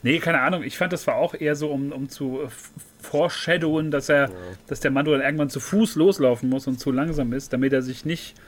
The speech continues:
Speaker 1: sofort irgendwo hinbewegen kann, wie es in den la-, anderen Folgen so, ähm, dass das Mittel war, sondern weil er in der Folge sehr viele Sachen, die sonst immer funktioniert haben, einfach nicht gezündet haben. Im wahrsten Sinne Jetpack nicht am Start,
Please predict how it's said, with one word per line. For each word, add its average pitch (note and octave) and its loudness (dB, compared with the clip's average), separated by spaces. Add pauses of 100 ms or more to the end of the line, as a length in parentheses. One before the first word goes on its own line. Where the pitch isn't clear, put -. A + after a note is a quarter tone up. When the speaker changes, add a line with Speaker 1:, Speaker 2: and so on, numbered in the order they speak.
(120)
Speaker 1:
sofort D#3 0
irgendwo D3 -2
hinbewegen D3+ -2
kann, D3 -4
wie C3+ -2
es C#3 -6
in B2+ -4
den B2+ -4
la-, C3 -2
anderen E3+ -2
Folgen E3 2
so, D#3 -4 (640)
ähm, D3 -4 (240)
dass - -8
das C#3 -2
Mittel D#3 -2
war, D3 4
sondern C#3+ 2 (420)
weil D3+ 2
er F3 4
in E3 2
der E3+ 4
Folge E3+ 2
sehr E3 2
viele E3 -2
Sachen, D#3+ 2
die D3+ 0
sonst F3+ 2
immer A#2+ -4
funktioniert A#2+ -6
haben, C3+ -2
einfach C#3 -4
nicht C#3+ -4
gezündet D#3 -4
haben. G#2 -4
Im G#2 -6
wahrsten A2 -2
Sinne A#2 -4
Jetpack D3+ 0
nicht D3 -4
am C3+ -2
Start, C#3 0